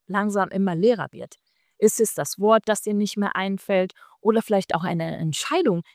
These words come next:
die du irgendwie überhaupt nicht treffen kannst und ständig vor dir herschiebst?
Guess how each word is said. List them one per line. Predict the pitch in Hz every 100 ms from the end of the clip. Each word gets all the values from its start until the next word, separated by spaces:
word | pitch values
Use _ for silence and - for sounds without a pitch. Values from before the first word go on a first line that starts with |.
| _
die | 190
du | 202 202 -
irgendwie | 294 339 240 226
überhaupt | 196 185 226 -
nicht | 214 -
treffen | - 226 208
kannst | - 160 170
und | - 151
ständig | - 196 196 220 208
vor | - 202
dir | 214
herschiebst? | 170 147 - 156 - -